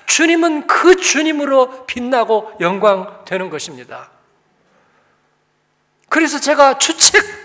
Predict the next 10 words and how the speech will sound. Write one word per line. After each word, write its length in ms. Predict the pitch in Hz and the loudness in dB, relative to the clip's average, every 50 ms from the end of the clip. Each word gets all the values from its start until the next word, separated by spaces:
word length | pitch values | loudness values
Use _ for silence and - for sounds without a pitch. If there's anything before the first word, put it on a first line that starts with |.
| - | -6
없이 720 | - - 262 269 262 - - - 294 277 262 214 - - - - _ _ _ _ _ _ _ - - _ _ _ _ _ _ _ _ _ _ _ _ _ _ _ _ _ _ _ _ _ _ _ _ _ _ _ _ _ _ _ - | 2 4 4 4 4 4 -2 0 0 -2 -4 -4 -8 -10 -20 -20 _ _ _ _ _ _ _ -20 -20 _ _ _ _ _ _ _ _ _ _ _ _ _ _ _ _ _ _ _ _ _ _ _ _ _ _ _ _ _ _ _ -2
오늘 200 | 214 214 226 214 | 0 0 0 0
교회 160 | 220 - 196 226 | -2 0 2 4
오면서 560 | 226 220 208 202 202 190 - - 196 190 - - - - - - - - _ _ _ _ | 4 4 2 0 -4 -6 -6 -10 -10 -12 -12 -16 -20 -20 -20 -20 -20 -20 _ _ _ _
"갑자기 560 | - - - 285 - - 440 381 349 285 311 302 | -4 -4 -4 -4 -2 0 2 2 2 2 0 0
이보다 400 | 311 311 330 320 320 294 285 285 | 0 0 2 4 4 4 4 4
더 160 | 285 254 269 | 2 -2 -2
좋을 220 | - 233 240 233 | -2 -2 -4 -4
수는 300 | - - 240 233 208 196 | -4 -6 -10 -10 -10 -10
없다." 520 | 175 156 - - - 160 156 143 143 - | -10 -12 -14 -14 -14 -14 -14 -16 -20 -20